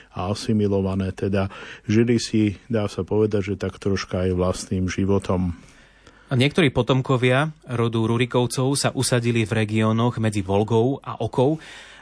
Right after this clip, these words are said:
Speaker 2: a tam vytvorili samostatný štát s hlavným mestom Suzdal. V roku tisíc sto šesťdesiat deväť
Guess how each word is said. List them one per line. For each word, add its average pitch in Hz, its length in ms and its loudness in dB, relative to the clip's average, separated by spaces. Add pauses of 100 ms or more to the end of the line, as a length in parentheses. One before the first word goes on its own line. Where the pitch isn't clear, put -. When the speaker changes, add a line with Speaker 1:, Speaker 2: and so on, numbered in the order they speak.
(120)
Speaker 2:
a - 80 -2
tam 117 240 2
vytvorili 113 560 0
samostatný 113 640 0
štát 113 640 0
s 101 80 -10
hlavným 110 480 2
mestom 107 640 0
Suzdal. 110 480 0 (880)
V 107 160 -4
roku 127 160 0
tisíc 139 400 0
sto 127 160 0
šesťdesiat 143 560 0
deväť 95 400 -8